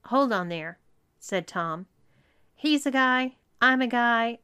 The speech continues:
There are some lines that even you will never force me to cross. I'm not giving him a blowjob or anything, if that's what you're thinking." "Well,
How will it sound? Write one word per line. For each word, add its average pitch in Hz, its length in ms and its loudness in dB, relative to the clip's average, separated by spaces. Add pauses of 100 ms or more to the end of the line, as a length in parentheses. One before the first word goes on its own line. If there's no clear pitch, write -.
There 247 180 2
are 240 60 0
some 339 300 0
lines 214 400 0
that 202 140 -8
even 302 520 -4
you 214 600 -2 (100)
will 220 220 -2
never 214 640 -2 (280)
force 170 340 -8
me 170 120 -8
to 165 80 -10
cross. 123 680 -12 (1160)
I'm 320 180 4
not 233 200 0
giving 208 240 -4
him 190 160 -2
a 180 80 -4
blowjob 208 600 0
or 190 280 -2
anything, 175 680 -8 (180)
if 214 200 -6
that's 240 380 -4
what 233 220 -8
you're 226 100 -4
thinking." 208 680 -10 (1400)
"Well, 285 360 0